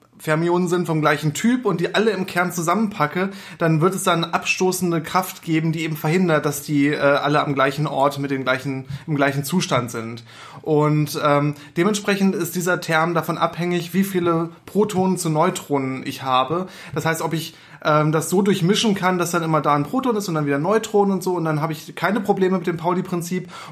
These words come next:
oder dass sie eben alle, äh, äh, Neutronen sind oder alles Protonen sind und dann auch durch dieses Pauli-Prinzip schon eine starke Abstoßung, äh, hervorrufen.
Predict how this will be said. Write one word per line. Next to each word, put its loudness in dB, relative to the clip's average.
oder 4
dass 0
sie -6
eben -2
alle, 2
äh, 4
äh, -6
Neutronen 0
sind 0
oder 0
alles -4
Protonen 0
sind 2
und 0
dann 2
auch -2
durch -2
dieses -4
Pauli-Prinzip 0
schon -2
eine -4
starke 0
Abstoßung, -4
äh, -10
hervorrufen. -2